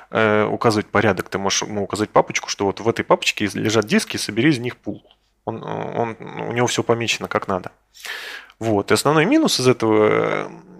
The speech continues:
э, аппаратного решения то, что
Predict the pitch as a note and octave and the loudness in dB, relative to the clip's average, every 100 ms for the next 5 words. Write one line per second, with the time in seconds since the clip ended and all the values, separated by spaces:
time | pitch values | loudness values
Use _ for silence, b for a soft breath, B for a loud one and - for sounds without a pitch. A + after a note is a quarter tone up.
0 | - - A#2+ A#2+ A#2+ - C3+ B2+ A2 A#2+ | -16 -6 -4 -2 -2 2 4 4 0 0
1 | - C4+ E3 - A#2 - A#2 A#2 A2+ A2+ | 2 2 2 0 -4 -4 -2 2 2 2
2 | A2+ A2+ - | 0 -4 -10